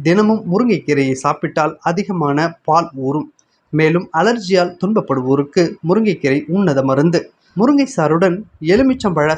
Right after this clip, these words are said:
சாற்றை கலந்து முகத்தில் பூசி உலர்ந்த பின் நீரில் கழுவி வந்தால்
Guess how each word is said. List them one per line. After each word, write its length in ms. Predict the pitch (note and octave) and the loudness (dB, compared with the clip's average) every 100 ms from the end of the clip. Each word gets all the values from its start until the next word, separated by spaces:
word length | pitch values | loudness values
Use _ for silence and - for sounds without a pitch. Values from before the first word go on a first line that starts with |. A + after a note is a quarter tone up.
| - | -2
சாற்றை 300 | C#3+ - D3 | -4 -2 -4
கலந்து 320 | D3 E3+ F3+ F3 E3+ _ | 0 0 2 0 0 _
முகத்தில் 420 | E3+ A#3+ B3+ F3+ - | -4 -2 0 -4 -2
பூசி 300 | D3+ - F#3 F3 - | -10 -4 -4 -4 -8
உலர்ந்த 380 | - G3 B3 F#3+ E3 | -2 0 2 0 0
பின் 180 | G3 E3 E3+ _ _ - | 0 0 -2 _ _ -2
நீரில் 340 | G#3 B3 B3 - | 0 2 -2 -2
கழுவி 280 | D#3+ F#3+ E3 B2+ | 0 0 0 -2
வந்தால் 320 | C3+ E3+ | 0 0